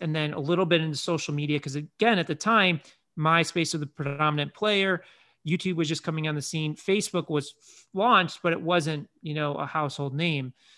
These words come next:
So that's really how I got into it and just kind of realized being in the studio system, it's just another corporate structure.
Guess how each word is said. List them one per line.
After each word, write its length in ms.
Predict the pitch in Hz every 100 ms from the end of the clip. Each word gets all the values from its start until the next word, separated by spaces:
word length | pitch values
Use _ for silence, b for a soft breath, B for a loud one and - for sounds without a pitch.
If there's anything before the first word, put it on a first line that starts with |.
| b b
So 120 | 196
that's 200 | 233 240
really 180 | 254 220
how 180 | 185 202
I 100 | 170
got 240 | 170 - -
into 420 | 160 175 165 233
it 240 | 254 247 - _ _ -
and 360 | 180 175 165
just 300 | 156 165 -
kind 200 | - 185
of 120 | 165 147
realized 540 | 175 175 165 139 123
being 220 | 175 170
in 80 | 165
the 80 | 151
studio 360 | - 160 165
system, 600 | 175 196 175 220 208 202 - _ b b b b
it's 140 | 180 170
just 160 | 185
another 280 | 180 170 170
corporate 500 | - 160 160 165 -
structure. 640 | - 156 147 - 202 208